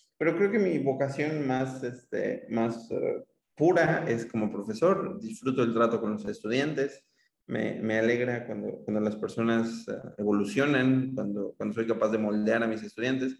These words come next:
Para mí no hay nada mejor que un mal estudiante que se convierta en un buen estudiante. Esto, esto es el,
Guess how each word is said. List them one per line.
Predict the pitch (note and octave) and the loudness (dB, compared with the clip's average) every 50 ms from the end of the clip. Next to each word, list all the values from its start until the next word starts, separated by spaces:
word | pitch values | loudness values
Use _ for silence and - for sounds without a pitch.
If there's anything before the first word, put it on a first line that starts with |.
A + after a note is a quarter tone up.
| - - _ _ _ _ - | -16 -20 _ _ _ _ -6
Para | - A2 G#2+ | -4 -2 0
mí | A2 C3 - - - | 0 0 -2 -4 -4
no | - A#2+ A#2+ A#2+ | -4 -2 0 0
hay | A#2+ A#2+ | 0 0
nada | A#2+ A#2+ A#2+ A#2+ A#2 | 0 2 2 2 2
mejor | A2 A2+ G#2 A2 A2+ A2 A2+ | 0 0 0 -2 -2 -2 -2
que | A2+ | -4
un | A2+ A2 A2 | -4 -2 0
mal | A2+ A2+ A#2 A#2+ A#2+ | 2 2 4 4 2
estudiante | A#2+ A#2 - - G#2+ G#2+ A2 A2+ A#2 A2 A2 C#3+ D#3 D#3 - - _ _ _ _ _ _ _ | 0 -2 -4 -6 -4 -4 -2 -2 -4 -2 -2 -4 -4 -6 -8 -16 _ _ _ _ _ _ _
que | - A2 | -14 -12
se | - F#2+ - - | -10 -10 -8 -6
convierta | G#2 G#2 G#2 A2 A2 - - - A2 G#2+ G#2 - - - | -6 -4 -2 -2 -2 -2 -2 -4 -4 -4 -6 -8 -8 -6
en | G#2 G#2 G#2 | -4 -4 -4
un | G#2 G2+ G#2 G2+ G2+ G#2 | -4 -6 -6 -6 -2 0
buen | A2+ B2 B2+ | 2 2 2
estudiante. | A#2+ - - - A2 G#2+ G2 G#2 - - B2 - - - - | 2 -2 -2 -2 -2 0 0 0 0 -2 -4 -6 -6 -6 -8
Esto, | A#2 A2+ - - - G#2 - | -10 -10 -10 -8 -10 -10 -10
esto | - - - - G#2+ | -10 -14 -12 -12 -14
es | G#2 - - | -12 -10 -10
el, | G#2+ - - - - | -10 -8 -8 -12 -14